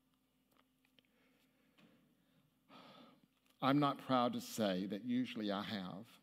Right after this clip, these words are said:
and it's always the same reason. Some poor soul did not get Queen Edwin's ed-, edict, edict about how to behave on planet Earth.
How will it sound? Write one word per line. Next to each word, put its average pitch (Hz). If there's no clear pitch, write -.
and 110
it's 104
always 135
the 120
same 110
reason. 104
Some 156
poor 156
soul 113
did 120
not 123
get 117
Queen 143
Edwin's 123
ed-, 120
edict, 120
edict 147
about 113
how 131
to 131
behave 101
on 101
planet 104
Earth. 110